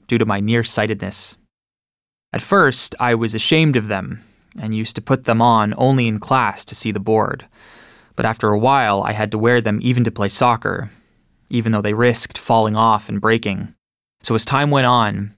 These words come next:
I was usually found in the cheering section at soccer games. My brothers and I,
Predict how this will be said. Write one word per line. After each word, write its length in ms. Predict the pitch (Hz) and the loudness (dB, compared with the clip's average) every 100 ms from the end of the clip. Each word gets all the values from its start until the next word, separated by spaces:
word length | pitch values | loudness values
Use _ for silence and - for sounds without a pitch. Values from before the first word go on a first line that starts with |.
| - | -14
I 60 | 104 | -10
was 180 | 110 | -2
usually 340 | 139 165 151 143 | 2 4 4 0
found 360 | - 120 120 | 0 0 0
in 60 | 113 | 0
the 40 | 104 | -4
cheering 460 | - 170 147 110 | 2 4 4 2
section 560 | - 101 - - - - | -2 -4 -6 -10 -10 -12
at 140 | - - | -6 -2
soccer 300 | 104 - 98 | 0 -2 -4
games. 500 | 98 98 110 - - _ _ _ _ _ _ _ _ _ - | -6 -8 -10 -10 -14 _ _ _ _ _ _ _ _ _ -4
My 80 | 131 | 0
brothers 400 | 160 190 165 123 | 2 4 4 4
and 100 | 101 | 2
I, 280 | 90 95 | -2 -6